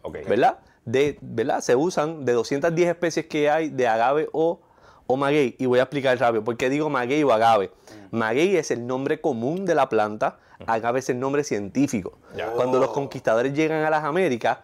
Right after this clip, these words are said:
Speaker 2: ven esta planta porque hay en Puerto Rico
Speaker 1: Ujú.
Speaker 2: variedades de esto, no necesariamente las
Speaker 3: Mm.
Speaker 2: para hacer mezcal o tequila, y le, los taínos le dan el nombre de maguey.
Speaker 1: Ujú.
Speaker 3: Ok.
Speaker 2: Cuando llegan a México, la ven, le ponen, "Esto es maguey".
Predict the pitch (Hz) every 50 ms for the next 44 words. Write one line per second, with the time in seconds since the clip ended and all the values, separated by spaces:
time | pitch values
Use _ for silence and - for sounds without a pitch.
0 | _ _ _ _ _ _ _ _ - 98 101 107 117 123 139 139 - 156 135 139
1 | 147 175 190 190 190 151 135 - 123 110 101 127 165 208 202 160 139 113 110 117
2 | 113 135 151 151 143 151 139 - 123 123 117 113 117 113 113 113 123 135 143 147
3 | 185 190 - 139 123 123 123 120 139 143 147 143 143 147 147 160 160 151 143 -
4 | - - - - - 131 127 127 - - 127 143 139 - 151 147 147 143 175 175
5 | 208 180 147 156 - - - _ _ _ - - - - - - _ - 135 135
6 | 131 127 123 120 - - - 131 123 117 - - - - - 113 120 147 175 185
7 | 175 139 131 143 165 - - - 110 110 120 117 107 120 120 135 151 147 135 127
8 | 127 139 170 196 214 202 170 131 117 107 98 95 87 87 95 120 131 110 85 -
9 | _ - - 90 95 120 127 _ _ - 107 113 - - 95 92 101 117 113 92
10 | 123 131 127 131 135 135 131 131 127 135 131 131 123 117 110 117 117 123 127 131
11 | 143 147 165 208 226 208 190 165 151 180 202 196 143 117 101 110 156 202 202 185
12 | 196 240 - _ _ _ _ - - 107 101 - 120 131 135 131 120 113 - -
13 | 127 135 131 117 107 98 92 87